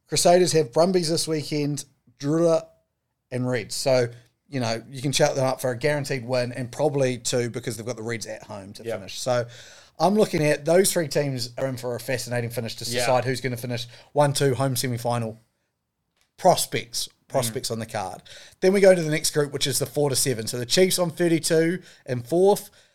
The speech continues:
Speaker 1: the Waratahs on thirty-two and fifth, the Reds on thirty-one and sixth, and the Hurricanes on twenty-nine and seventh. That's our next kind of four
Speaker 2: Yeah.
Speaker 1: to look at.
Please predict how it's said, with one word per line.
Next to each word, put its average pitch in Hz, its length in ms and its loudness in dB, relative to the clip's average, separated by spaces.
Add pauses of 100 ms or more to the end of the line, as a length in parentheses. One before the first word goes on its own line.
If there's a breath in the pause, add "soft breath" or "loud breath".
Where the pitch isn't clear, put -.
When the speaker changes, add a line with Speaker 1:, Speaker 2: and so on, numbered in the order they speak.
(140 soft breath)
Speaker 1:
the 139 80 -8
Waratahs 156 560 6
on 147 100 2
thirty-two 151 720 0
and 127 160 -4
fifth, 180 480 2
the 139 100 -6
Reds 156 340 0
on 147 120 0
thirty-one 143 460 0
and 123 120 -6
sixth, - 440 0
and 127 100 -6
the 127 40 -4
Hurricanes 143 480 0
on 127 100 -4
twenty-nine 131 480 -4
and 120 120 -10
seventh. - 520 -8 (340 soft breath)
That's 180 220 2
our 165 100 4
next 147 400 0
kind 143 260 -2
of 120 80 -4
four 123 580 -2
Speaker 2:
Yeah. 123 180 -2 (100)
Speaker 1:
to 135 100 -6
look 123 200 -2
at. 98 180 -8